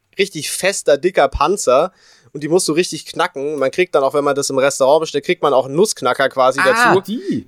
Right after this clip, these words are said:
Speaker 1: dass du die aufbrechen kannst und das Fleisch
Speaker 2: Okay, jetzt weiß ich's.
Speaker 1: das Fleisch in diesen Scheren ist wirklich
Speaker 2: Perfekt.
Speaker 1: das zehn von zehn beste geschmacklich, was ich so an Seafood jemals gegessen habe. Ich schme-, es schmeckt besser als Hummer.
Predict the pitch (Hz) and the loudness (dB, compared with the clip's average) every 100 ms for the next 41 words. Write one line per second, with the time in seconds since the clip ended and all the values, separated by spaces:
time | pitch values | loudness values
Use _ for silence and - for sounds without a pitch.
0 | _ 143 147 147 147 131 214 - 123 131 | _ -4 -4 -2 0 4 2 0 -6 -6
1 | 131 123 151 - 156 139 151 - - 135 | -4 -4 -2 -4 -6 -6 -4 -4 -2 0
2 | 165 240 233 151 95 90 113 - 113 95 | 2 2 2 -2 -2 -8 -14 -10 -8 -8
3 | 90 - - _ 139 143 - 135 156 233 | -10 -20 -20 _ -4 -4 -2 0 4 2
4 | - - 196 226 190 208 196 190 - 185 | 0 -10 -8 -8 -6 -6 -2 -2 2 2
5 | 208 151 135 175 214 _ _ _ _ _ | 4 2 0 -2 -4 _ _ _ _ _
6 | _ 160 151 139 147 226 - 214 - - | _ -4 -4 -2 2 2 2 -8 -8 -18
7 | _ _ - 143 - - 196 226 - 190 | _ _ -14 -14 -10 0 2 2 0 -2
8 | - 202 202 190 165 202 - 160 170 170 | 0 0 0 2 0 0 -2 -2 0 2
9 | 165 - _ _ _ _ - 151 165 - | 0 -4 _ _ _ _ -6 -4 0 0
10 | - 196 190 151 160 160 180 156 147 165 | 0 -2 0 -2 -2 -6 0 2 0 -2
11 | 160 120 - 190 190 175 151 175 175 165 | -6 -6 -8 -8 -4 -2 0 2 2 2
12 | 156 165 160 143 139 - 180 139 - 170 | 0 -2 0 -4 -4 -4 -4 -4 -2 -2
13 | - 185 - 139 139 190 214 226 | 0 0 2 0 0 0 0 -2